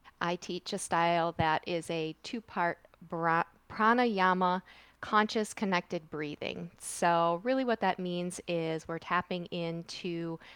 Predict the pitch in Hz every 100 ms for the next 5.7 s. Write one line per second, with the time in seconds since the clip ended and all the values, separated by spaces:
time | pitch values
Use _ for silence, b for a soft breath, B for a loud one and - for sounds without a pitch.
0 | - 175 - - 165 196 254 - 208 185
1 | 170 165 165 165 160 240 - - B B
2 | B B _ 190 180 175 170 170 175 165
3 | 170 214 285 240 196 175 170 165 175 170
4 | 175 175 226 254 285 - - B B -
5 | - - 202 190 185 185 180